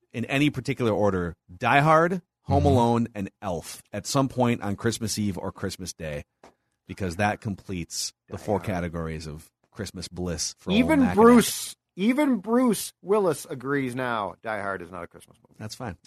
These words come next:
Speaker 1: Uh, he doesn't.
Speaker 2: Is Chri-, is Die Hard two more of a Christmas movie than Chris-, than Die Hard one?
Speaker 3: Yes, it actually is. 'Cause it's
Speaker 1: Well, they
Speaker 3: shot
Speaker 1: both
Speaker 3: with
Speaker 1: take place on Christmas, but Die Hard two has a ton more snow scenes.
Speaker 3: No, right, yeah.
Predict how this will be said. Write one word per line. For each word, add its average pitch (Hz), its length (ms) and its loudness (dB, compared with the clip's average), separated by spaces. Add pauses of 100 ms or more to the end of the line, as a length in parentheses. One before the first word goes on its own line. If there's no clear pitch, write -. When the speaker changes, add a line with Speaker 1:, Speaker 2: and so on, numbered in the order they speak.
Speaker 1:
Uh, 107 80 -12
he 110 140 -6
doesn't. 120 180 0
Speaker 2:
Is 107 140 0
Chri-, 143 220 2
is 120 120 -2
Die 123 200 4
Hard 123 200 4
two 220 220 0
more 127 140 6
of 101 60 2
a 101 40 0
Christmas 113 320 -4
movie 110 160 2
than 110 100 2
Chris-, - 300 -2
than 113 160 -2
Die 120 160 4
Hard 120 180 2
one? 143 220 0 (680)
Speaker 3:
Yes, 165 580 2
it 120 80 -2
actually 147 480 2
is. 160 380 -2 (440)
'Cause 135 180 -2
it's 139 200 -4
Speaker 1:
Well, 185 80 6
they 170 100 6
Speaker 3:
shot 190 100 6
Speaker 1:
both 202 220 8
Speaker 3:
with - 80 -16
Speaker 1:
take 196 280 4
place 165 300 4
on 135 200 0
Christmas, 127 420 0
but 117 160 -2
Die 135 160 6
Hard 156 220 4
two 143 140 2
has 135 120 4
a 113 80 2
ton 127 240 0
more 120 160 4
snow 101 400 -2
scenes. 90 200 -4
Speaker 3:
No, 156 280 6
right, 131 320 2
yeah. 90 300 -6